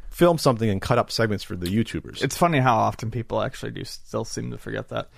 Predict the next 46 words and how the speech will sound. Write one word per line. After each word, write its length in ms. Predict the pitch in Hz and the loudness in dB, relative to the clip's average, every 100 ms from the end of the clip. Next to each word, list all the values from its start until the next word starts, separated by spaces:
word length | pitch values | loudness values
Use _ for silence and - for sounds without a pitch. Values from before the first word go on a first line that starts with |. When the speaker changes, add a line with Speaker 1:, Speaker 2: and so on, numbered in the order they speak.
| - | -2
Speaker 1:
It's 140 | 131 | -2
t-, 100 | - | 0
definitely 360 | 147 196 226 247 | 2 4 6 6
a 40 | |
different 240 | 175 190 170 | 6 6 8
audience 240 | 170 160 | 6 6
between 200 | - 139 | 4 4
the, 120 | 113 | 4
between 320 | 143 135 - 123 | 2 -2 2 4
the 80 | |
podcast 580 | 104 139 143 - 139 101 | 4 4 4 4 2 4
audio 200 | 120 131 | 4 4
listeners 340 | 131 127 131 107 | 4 4 4 4
and 140 | 104 | 2
the 120 | 101 | 2
YouTube. 220 | 107 - | 2 0
It's 120 | 85 - - | -8 -10 -8
totally 340 | - 202 165 | 2 6 6
different 280 | 131 117 104 | 4 4 4
audience, 240 | 101 - | 4 2
but 100 | 95 | -2
I 20 | |
think 120 | 92 92 | -2 -2
it's 100 | - | -4
funny. 240 | - - - - - | -6 -8 -8 -8 -4
Anyway. 220 | 95 87 - - | -2 -2 -4 0
Speaker 2:
Uh, 1500 | 131 123 123 123 123 123 120 123 123 123 123 123 123 123 127 | 4 6 8 8 8 8 8 8 8 8 6 6 8 8 6
yeah. 320 | 131 202 196 135 170 | 6 4 2 0 2
Uh, 200 | 160 156 - 151 | 4 2 -2 4
Speaker 1:
You 80 | |
just 140 | 185 202 | 6 8
wrote 80 | 196 | 8
Speaker 2:
monthly 100 | 175 | 8
Speaker 1:
about, 80 | 170 185 190 | 6 6 6
Speaker 2:
hangouts. 40 | |
Speaker 1:
you 60 | 190 | 6
just 120 | - | 6
wrote 120 | 190 | 6
about 200 | 156 160 | 6 4
your, 200 | 139 131 127 | 6 6 6
your 120 | 123 | 6
roguelike 460 | 131 160 165 165 | 8 6 6 4
game? 300 | - 170 190 - | 4 2 2 -2
Speaker 2:
Just 200 | 165 - | -4 2
wrote 160 | 151 147 | 4 6
about, 280 | 139 123 | 4 2